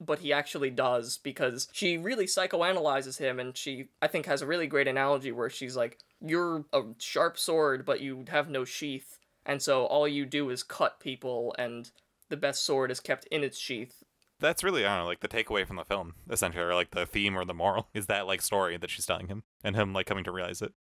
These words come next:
Speaker 1: Sanjiro really is trying not to kill people, and every time he's forced to, it's always because these other kids just keep messing up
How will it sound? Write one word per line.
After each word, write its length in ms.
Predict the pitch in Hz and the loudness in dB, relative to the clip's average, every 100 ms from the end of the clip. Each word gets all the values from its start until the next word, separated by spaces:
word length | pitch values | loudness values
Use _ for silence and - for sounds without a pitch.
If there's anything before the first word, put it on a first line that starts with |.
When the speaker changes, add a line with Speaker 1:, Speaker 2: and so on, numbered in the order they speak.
| _ _ | _ _
Speaker 1:
Sanjiro 500 | - 185 214 214 214 | -2 0 0 0 0
really 300 | 175 180 151 | 0 0 2
is 240 | 156 135 - | 0 -2 -6
trying 480 | - 151 147 127 | 0 2 2 2
not 240 | 139 143 - | 0 0 -2
to 80 | 147 | -4
kill 220 | 135 143 | -2 -2
people, 500 | 131 - 123 110 - | -6 -6 -4 -2 -2
and 260 | 131 120 131 | -2 -4 0
every 220 | 165 180 | 0 2
time 220 | 208 185 | 2 2
he's 140 | 156 | 0
forced 320 | - 151 151 - | 2 2 2 -2
to, 180 | 135 | 0
it's 140 | 123 - | 0 2
always 400 | 143 147 160 147 | 4 6 4 2
because 640 | 143 - 139 131 131 - 147 | -4 2 2 2 -2 -6 -2
these 300 | 147 135 127 | 0 0 2
other 240 | 139 139 135 | 2 2 0
kids 640 | - 139 135 117 - - - | 0 0 0 -2 -4 -4 -8
just 160 | - | -6
keep 200 | - 151 | -4 -2
messing 320 | 139 139 123 131 | 0 0 0 2
up 240 | 120 | 0